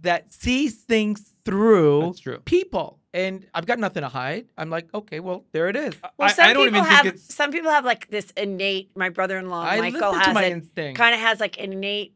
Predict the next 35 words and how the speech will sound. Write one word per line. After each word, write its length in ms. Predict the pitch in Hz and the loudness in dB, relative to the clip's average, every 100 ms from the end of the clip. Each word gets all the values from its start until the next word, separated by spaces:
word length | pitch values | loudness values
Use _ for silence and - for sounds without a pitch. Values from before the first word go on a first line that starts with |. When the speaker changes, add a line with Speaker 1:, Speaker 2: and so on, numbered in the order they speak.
| _ | _
Speaker 3:
judge 200 | 214 196 | -4 -4
of 60 | 180 | -4
character. 460 | - 196 180 185 170 | -2 0 -2 -6 -6
And 160 | 180 208 | -6 -4
there'd 140 | 208 | -2
Speaker 2:
Yeah. 120 | 131 | 0
Speaker 3:
be 40 | 160 | 4
times 300 | 226 226 214 | 4 2 0
when 200 | 208 196 _ _ _ - | -4 -6 _ _ _ -8
we 140 | 214 | -2
had, 140 | 190 185 | 2 2
like, 180 | 185 - - | -2 -8 -14
a, 60 | |
friends 400 | - 220 214 202 | -2 2 2 0
that 160 | 196 - _ | -6 -8 _
would 160 | 185 190 | -6 0
end 180 | 196 190 | 0 -2
up 60 | |
getting 280 | - 180 175 | -4 -4 -6
divorced 500 | 185 190 180 175 - | -8 -4 -2 -2 -4
or 60 | 180 | -4
whatever. 420 | 175 165 165 165 _ - | -2 -2 -4 -10 _ -8
Speaker 2:
Yep. 220 | 135 - | -6 -6
Speaker 3:
And 140 | 220 214 | -8 -6
my 120 | 208 | -6
sister 300 | 202 202 196 | -6 -8 -8
would 100 | 190 | -6
be 120 | 202 | -4
like, 160 | 185 - | -4 -6
"You 120 | 180 185 | -8 -4
know, 460 | 208 214 185 165 _ _ _ - | -2 -2 -4 -10 _ _ _ -12
even 280 | 226 247 254 | -8 -6 -4
though 80 | |
we 100 | 233 | -4
did 140 | 202 | -6